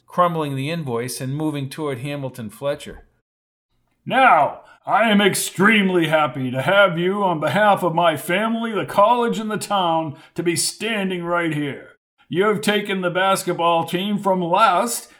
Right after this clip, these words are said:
to a second-place finish. Well done, well done.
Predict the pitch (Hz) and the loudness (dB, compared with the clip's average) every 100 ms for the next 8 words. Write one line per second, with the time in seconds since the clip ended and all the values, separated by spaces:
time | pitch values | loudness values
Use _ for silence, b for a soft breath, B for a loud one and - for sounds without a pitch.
0 | b 185 196 - 226 247 233 240 262 247 | b -2 0 -2 -2 0 2 6 4 4
1 | - 277 285 247 - - _ _ _ 180 | 0 0 2 0 -4 -14 _ _ _ -2
2 | 233 269 240 196 156 113 98 123 214 233 | 4 4 4 0 -4 -6 -10 -4 -2 0
3 | 196 147 120 101 | -2 -4 -10 -16